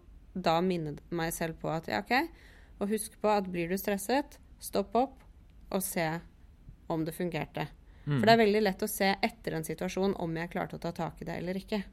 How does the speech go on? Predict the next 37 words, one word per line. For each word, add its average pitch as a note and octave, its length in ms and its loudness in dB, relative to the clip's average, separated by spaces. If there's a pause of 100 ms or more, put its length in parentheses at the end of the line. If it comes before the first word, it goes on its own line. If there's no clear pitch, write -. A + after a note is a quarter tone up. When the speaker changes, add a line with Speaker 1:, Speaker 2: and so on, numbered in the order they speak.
(120)
Speaker 2:
Mm. A#2 220 0 (340)
Speaker 1:
Det F#3+ 240 2 (140)
er D#3 120 0
ikke, F#3 280 0 (840)
det G3 80 6
er F3 140 6
ikke G3+ 180 0
vanskelig G3 420 -2
for E3+ 80 -6
meg E3 140 -2
å F3 80 -6
se D#3+ 160 -4
om D#3 100 -6
jeg D#3+ 220 -2
bare D#3 320 -2 (240)
ga F3+ 320 -2
opp, F3 160 -4 (160)
eller D#3+ 320 -6
om D#3+ 160 -4
jeg E3+ 240 -2
gjorde E3 320 -4
noe. E3 240 -6 (720)
Speaker 2:
Mm. C3+ 320 0
Speaker 1:
Men F#3+ 80 0
det F#3 80 6
er F3 80 4
det E3 100 2
å E3 140 2
overtale D#3+ 480 -2
meg D#3 80 -4
selv - 180 -6
til F3 140 -2
å - 20 0
gjøre D#3+ 240 -2
noe E3 140 -4
hver D#3+ 180 -4
gang. F3+ 160 0